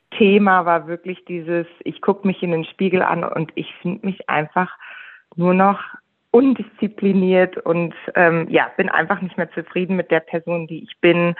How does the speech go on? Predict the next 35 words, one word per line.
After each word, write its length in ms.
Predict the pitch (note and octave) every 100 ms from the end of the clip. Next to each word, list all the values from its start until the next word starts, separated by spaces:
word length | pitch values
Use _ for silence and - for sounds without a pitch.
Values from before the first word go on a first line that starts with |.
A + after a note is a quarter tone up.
| - - - -
Und, 320 | F#3 F3+ F3 -
äh, 360 | - E3+ E3+ E3+ _
zu 100 | G3+
der 240 | F#3 F3+
hast 140 | A3 A3
du 40 | G#3
mich 220 | G#3+ -
wieder 160 | F3+
gebracht 420 | F3+ F3 G3 A#3+ -
und 80 |
ich 140 | C4+ -
würd 100 | A#3
sagen, 460 | A3 G#3 G#3 A3+ A3+ - _ _
eigentlich, 680 | - A#3+ E4 C#4+ D4+ - -
äh, 200 | - A3+
noch 180 | A3 B3 -
zu 80 | -
einer 120 | D#3
besseren 520 | D3 C#3 - C3+ C#3+ C3+
Version. 540 | C#3+ C3 D3 D3 D#3+
Von 180 | - G3
daher, 400 | F#3+ F#3+ G#3 F#3+
ja, 260 | F#3 C#3+ - _
geht's 200 | F#3 -
mir, 320 | G3+ F#3+ F3+ _
geht's 200 | G3 F#3
mir 160 | G3 F3+
richtig, 320 | G#3+ G3 -
richtig 340 | F#3 - F3 -
gut 340 | E3+ D#3+ E3
und 220 | - E3
ich 140 | - _
bin 120 | E3
richtig 400 | E3 - - -
glücklich. 420 | D3 D#3 - C3